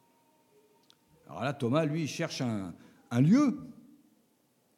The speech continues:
Il, c'est comme si Jésus lui avait dit, « Ben, je vais de l'autre côté du lac, rejoignez-moi. »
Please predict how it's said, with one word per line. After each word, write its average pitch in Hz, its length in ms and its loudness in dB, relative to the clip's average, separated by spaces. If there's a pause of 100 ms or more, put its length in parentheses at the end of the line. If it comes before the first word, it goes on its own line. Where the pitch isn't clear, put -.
(1700)
Il, 139 200 -6
c'est 160 140 -4
comme 220 140 6
si 196 160 2
Jésus 175 280 2
lui 180 120 4
avait 160 160 6
dit, « 208 120 2
Ben, 156 240 0
je 143 120 0
vais 202 80 4
de 180 40 2
l'autre 220 160 6
côté 196 220 6
du 170 140 4
lac, 208 400 -2
rejoignez-moi. » 190 720 0